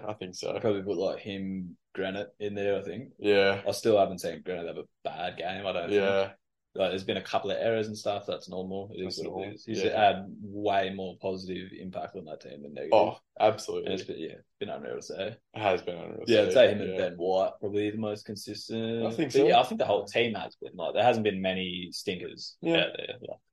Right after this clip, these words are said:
Speaker 1: I
Speaker 2: at
Speaker 1: think
Speaker 2: all.
Speaker 1: so.
Speaker 2: Yeah.
Speaker 1: Yeah. And nearly throw Ramsdale in there, but he hasn't really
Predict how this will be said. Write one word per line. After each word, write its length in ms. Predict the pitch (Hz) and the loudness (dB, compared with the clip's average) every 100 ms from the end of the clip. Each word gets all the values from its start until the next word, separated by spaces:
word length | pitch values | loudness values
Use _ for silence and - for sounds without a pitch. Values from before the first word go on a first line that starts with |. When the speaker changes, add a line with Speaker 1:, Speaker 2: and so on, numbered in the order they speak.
| _ | _
Speaker 1:
I 40 | - | 0
Speaker 2:
at 60 | |
Speaker 1:
think 140 | 101 - 104 107 | 2 2 -2 -4
Speaker 2:
all. 60 | |
Speaker 1:
so. 40 | - - | -6 -4
Speaker 2:
Yeah. 160 | 143 | 2
Speaker 1:
Yeah. 160 | 139 139 - _ _ _ _ - | 2 0 -8 _ _ _ _ -2
And 140 | 135 151 | 0 6
nearly 200 | 151 123 | 6 6
throw 200 | 113 101 | 4 2
Ramsdale 600 | 95 98 110 117 123 123 | 2 0 0 0 2 2
in 40 | 127 | 2
there, 180 | 135 131 | 2 6
but 260 | 107 107 | 6 6
he 60 | 117 | 4
hasn't 280 | 113 104 101 | 4 2 0
really 540 | 101 110 110 107 | 8 10 10 6